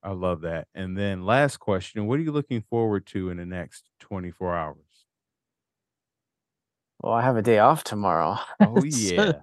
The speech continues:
Speaker 2: that, that's gonna be something I really look forward to.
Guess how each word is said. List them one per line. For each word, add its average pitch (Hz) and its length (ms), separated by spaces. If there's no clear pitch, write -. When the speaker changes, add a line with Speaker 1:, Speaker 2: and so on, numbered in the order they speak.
Speaker 2:
that, 139 380
that's 131 260
gonna 143 280
be 127 160
something 135 400
I 110 80
really 117 320
look 120 200
forward 147 440
to. - 220